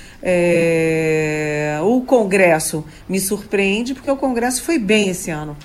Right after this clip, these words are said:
O Congresso fez a lição de casa, trabalhou muito,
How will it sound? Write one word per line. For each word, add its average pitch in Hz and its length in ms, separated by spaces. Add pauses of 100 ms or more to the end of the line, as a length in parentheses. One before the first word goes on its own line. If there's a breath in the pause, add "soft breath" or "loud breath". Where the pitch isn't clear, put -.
(220 loud breath)
O 180 60
Congresso 175 540 (180)
fez 208 320
a 202 60
lição 160 280
de 151 120
casa, 196 440
trabalhou 190 500
muito, 190 760